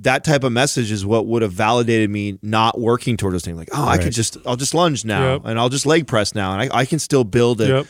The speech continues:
Speaker 1: aesthetic good body." And what I, what I know is that all the work that I put into getting to the place where I could squat ass to grass, like that,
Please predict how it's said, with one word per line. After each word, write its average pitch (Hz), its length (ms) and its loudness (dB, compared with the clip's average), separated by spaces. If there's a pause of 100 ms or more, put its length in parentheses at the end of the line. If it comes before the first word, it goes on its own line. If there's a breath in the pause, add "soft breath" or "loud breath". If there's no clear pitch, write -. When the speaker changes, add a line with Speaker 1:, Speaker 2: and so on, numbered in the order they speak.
(120)
Speaker 1:
aesthetic 120 380 0
good 113 200 0
body." 127 360 2
And 110 260 -4 (400 soft breath)
what 127 240 0
I, 127 120 4
what 127 280 -2
I 123 100 0
know 147 320 2
is 110 120 0
that 110 240 -4
all 156 220 4
the 139 100 2
work 139 300 2
that 120 120 0
I 107 120 2
put 135 280 2
into 117 680 0
getting 135 380 2
to 120 80 -8
the 120 120 2
place 117 340 -2
where 117 100 2
I 107 120 2
could 104 180 -6
squat 120 520 2
ass 104 260 -4
to 101 100 -8
grass, 107 540 0
like 104 160 -6
that, 123 320 2